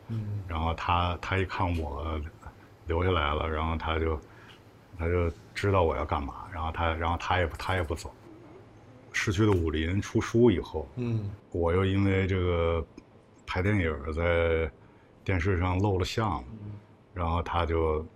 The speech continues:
Speaker 2: 有一天突然给我打电话，那时候我已经好久没到他那儿去了，“浩峰啊，什么，<laughs> 就是这个，呃，知道你是谁了。”
Speaker 1: 他没怪你？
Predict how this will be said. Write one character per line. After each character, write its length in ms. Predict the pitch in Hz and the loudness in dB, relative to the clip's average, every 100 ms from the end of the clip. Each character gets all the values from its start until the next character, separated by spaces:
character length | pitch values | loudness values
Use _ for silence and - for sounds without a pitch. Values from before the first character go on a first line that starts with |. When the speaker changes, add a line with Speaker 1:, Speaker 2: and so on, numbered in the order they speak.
| - | -8
Speaker 2:
有 120 | 87 | -4
一 40 | 82 | 0
天 200 | 92 98 - | 2 0 -4
突 200 | - 120 | 4 4
然 140 | 85 | 6
给 60 | 80 | 0
我 120 | 80 | -2
打 120 | 78 | -4
电 140 | - - | -8 -12
话， 180 | - - | -12 -4
那 140 | 110 | 0
时 60 | 98 | 2
候 40 | |
我 160 | 104 110 | 4 4
已 80 | 107 | 4
经 320 | 90 98 98 110 | 2 0 -2 -4
好 280 | 95 - 95 | -8 -4 0
久 140 | 110 85 | 2 2
没 160 | 78 | 0
到 140 | 80 78 | -2 -2
他 120 | 78 | -2
那 80 | 78 | -4
儿 80 | |
去 220 | 78 - 76 | -6 -10 -10
了 320 | 73 71 71 - - - - | -10 -12 -16 -18 -20 -20 -10
，“浩 200 | - - 110 | -2 4 6
峰 200 | 110 123 | 6 8
啊， 320 | 107 98 87 | 8 6 2
什 80 | - | 2
么， 80 | 110 | 2
<laughs> 1800 | - - - 180 143 - 143 135 143 165 165 139 - 165 - - 110 - | 8 12 12 12 10 12 10 10 10 12 12 10 8 6 6 4 2 0
就 180 | - 113 | 4 6
是 240 | 110 113 117 | 10 10 10
这 160 | 117 113 | 10 8
个， 240 | 110 - | 8 8
呃， 140 | 101 107 | 8 6
知 180 | - 123 | 8 10
道 120 | 123 | 10
你 140 | 104 90 | 8 4
是 160 | - | 0
谁 160 | 85 76 | 0 -2
了。” 140 | 73 | -2
Speaker 1:
他 140 | 80 160 | 0 2
没 120 | 139 | 2
怪 220 | 131 131 | 2 2
你？ 180 | 113 90 | 2 -4